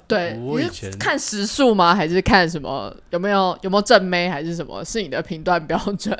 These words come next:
Speaker 1: <laughs>
Speaker 2: 以前也是，哎，八千，八千，哎，六千好不好？<laughs> 我也有经历过这样子的历程，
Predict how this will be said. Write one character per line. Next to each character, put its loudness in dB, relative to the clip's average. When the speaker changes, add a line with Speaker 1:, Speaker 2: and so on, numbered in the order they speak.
Speaker 1:
<laughs> -12
Speaker 2:
以 -8
前 -6
也 -4
是， -8
哎， -12
八 -10
千， -10
八 -8
千， -14
哎， -14
六 -2
千 -6
好 -6
不 -10
好？ -10
<laughs> -20
我 -4
也 0
有 -2
经 -6
历 -4
过 -4
这 -6
样 -6
子 -10
的 -12
历 -10
程， -16